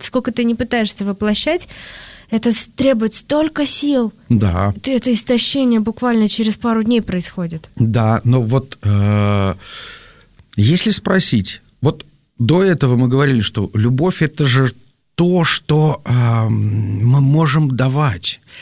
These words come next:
Speaker 2: И уметь это делать — это гораздо важнее. Э, это правда гораздо важнее. Но кажется, что это не так.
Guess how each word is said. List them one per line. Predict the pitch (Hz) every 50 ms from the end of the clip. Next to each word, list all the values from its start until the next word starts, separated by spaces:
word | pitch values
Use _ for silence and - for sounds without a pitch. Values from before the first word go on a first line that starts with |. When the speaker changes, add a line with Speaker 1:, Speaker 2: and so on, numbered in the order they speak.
| - - - - - -
Speaker 2:
И | 127 135
уметь | 131 131 135 135 151 170 185 190 - -
это | 139 127 - 131
делать — | 131 120 127 120 98 87 67 - - - _ _ _ _ _ _ _ _ _ _ _ _ _ _ _ _
это | _ 98 98 117
гораздо | 110 127 135 135 135 123 113 117 120
важнее. | 120 131 123 117 131 120 98 65 - - - _ _ _ _ _ _ _ _ _ _ _ _ _ _ _ _ _ _ _ - - _ _
Э, | - - - _
это | 151 147 - 156
правда | 127 - - 165 185 220 220 175 147
гораздо | 127 123 120 127 135 135 131 147
важнее. | 139 139 135 123 131 113 - - - - - - - -
Но | 104 117
кажется, | - - - 139 151 143 151 160 175 185 - - - 123
что | - - - 101
это | 92 92 90 -
не | 98 113 139 139
так. | - 135 87 73 - - - _